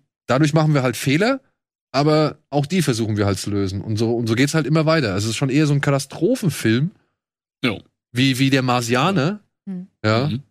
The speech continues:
Speaker 1: Mit ein bisschen Interstellar, mit ein bisschen
Speaker 2: Ja.
Speaker 1: Top Gun.
Speaker 3: <laughs>
Speaker 1: Ja. Und halt mit, tatsächlich auch noch mit schönen Verweisen. Und das fand ich das Schöne.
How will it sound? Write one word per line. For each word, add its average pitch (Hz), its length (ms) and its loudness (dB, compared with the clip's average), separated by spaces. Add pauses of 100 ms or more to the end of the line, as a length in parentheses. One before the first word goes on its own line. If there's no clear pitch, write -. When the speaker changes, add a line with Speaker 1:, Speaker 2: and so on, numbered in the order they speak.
(240)
Speaker 1:
Mit 127 140 2
ein 113 40 -2
bisschen 143 320 0
Interstellar, 170 840 2 (320)
mit 117 100 -2
ein 113 40 -2
bisschen 123 220 -2
Speaker 2:
Ja. - 40 -6
Speaker 1:
Top 170 240 -2
Gun. 170 340 2 (180)
Speaker 3:
<laughs> - 680 -14
Speaker 1:
Ja. 143 320 0 (320)
Und 151 160 4
halt 160 160 2
mit, 160 160 -2 (320)
tatsächlich 165 480 -4
auch 175 80 2
noch 165 140 2
mit 160 200 0
schönen 185 640 0
Verweisen. 170 580 0
Und 127 180 -6
das 175 120 0
fand 214 180 0
ich 180 60 -4
das 170 120 0
Schöne. 165 360 0